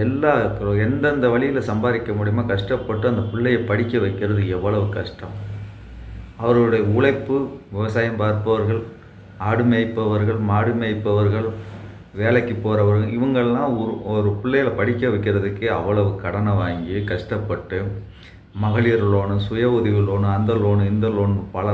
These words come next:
லோனுகளை வாங்கி பிள்ளைகளை படிக்க வச்சு, அந்த லோனை கட்டுறதுக்கு காலையில வீட்டு வாசல்ல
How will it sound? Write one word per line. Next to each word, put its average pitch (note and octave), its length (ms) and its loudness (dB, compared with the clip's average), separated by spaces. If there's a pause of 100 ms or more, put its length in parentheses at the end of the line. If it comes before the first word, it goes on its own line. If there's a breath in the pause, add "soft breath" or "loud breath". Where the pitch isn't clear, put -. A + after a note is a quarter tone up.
(100)
லோனுகளை G#2+ 440 0
வாங்கி F2+ 300 -4
பிள்ளைகளை G2+ 380 0
படிக்க G2+ 340 -2
வச்சு, F2+ 280 -4 (600 loud breath)
அந்த B2 140 4 (100)
லோனை C3 320 2
கட்டுறதுக்கு G#2 460 2 (100)
காலையில A2+ 500 4
வீட்டு A#2+ 300 2
வாசல்ல F#2+ 480 0